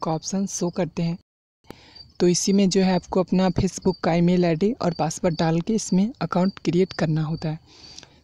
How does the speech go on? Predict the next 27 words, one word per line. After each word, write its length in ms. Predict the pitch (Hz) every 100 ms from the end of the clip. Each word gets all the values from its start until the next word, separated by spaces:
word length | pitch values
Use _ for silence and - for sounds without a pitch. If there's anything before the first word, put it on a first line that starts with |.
| -
तो 100 | 185
यहाँ 180 | 175 175
पे 120 | 185
देख 200 | 170 185
सकते 280 | - 180 185
हैं 140 | 196 - - - _ -
कि 60 |
फ़िलहाल 440 | 175 180 175 170 165 -
अभी 180 | 170 165
loading 400 | 165 165 175 185
चल 220 | 185 175
रही 200 | 175 175
है 160 | 170 202 _ - - - -
और 80 | 165
इसके 240 | 165 -
बाद 220 | 165 175 175
मैं 160 | 170
आपको 300 | 165 - 208
सिखाता 480 | 208 180 - 165 170
हूँ 200 | 170 202 _ -
कि 80 | 185
पबजी 460 | 175 160 170 190
को 260 | 175 208 233 -
कैसे 420 | 165 160 202 220 _ -
खेला 280 | 185 170 160
जाता 340 | 147 151 165
है। 200 | 156 -